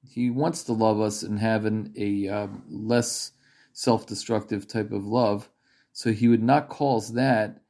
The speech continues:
unless we felt the same notion of Elokai, my God. In order to avoid that self-destruction, we need to develop a true sense of closeness with Hashem,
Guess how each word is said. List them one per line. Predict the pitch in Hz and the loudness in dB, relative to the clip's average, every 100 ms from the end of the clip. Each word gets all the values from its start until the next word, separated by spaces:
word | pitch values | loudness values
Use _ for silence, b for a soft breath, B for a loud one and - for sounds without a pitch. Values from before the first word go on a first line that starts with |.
| _ _ _ _ _ _ | _ _ _ _ _ _
unless | 117 120 143 139 | 2 6 6 6
we | 127 131 | 6 6
felt | 135 123 | 4 0
the | 110 | 0
same | - 131 117 | -2 2 4
notion | 117 135 139 120 110 | 4 4 2 -2 -2
of | 104 | 0
Elokai, | 107 107 104 143 123 92 95 | 0 0 -2 0 0 0 -4
my | 104 117 | 0 0
God. | 110 117 107 - - _ _ b b b b b b b | 2 2 2 0 -10 _ _ b b b b b b b
In | - 131 | 4 8
order | 156 165 | 8 6
to | 139 135 | 4 4
avoid | 113 127 139 135 113 - 131 | 4 4 6 6 2 -4 2
that | 117 113 | 2 2
self-destruction, | 127 113 - 110 - 147 139 107 107 | -4 -4 -8 -10 -4 -4 -4 -6 -4
we | 110 | 2
need | 123 131 | 2 2
to | 110 | 0
develop | 107 117 113 110 | 0 2 2 0
a | |
true | - - 165 | -8 -4 -2
sense | 156 135 117 113 | 0 0 0 -2
of | 101 | -10
closeness | - 139 151 139 101 92 - - | 0 2 2 0 -6 -6 -8 -10
with | 127 107 | -6 -4
Hashem, | 101 95 104 95 107 | -4 -4 -4 -2 -4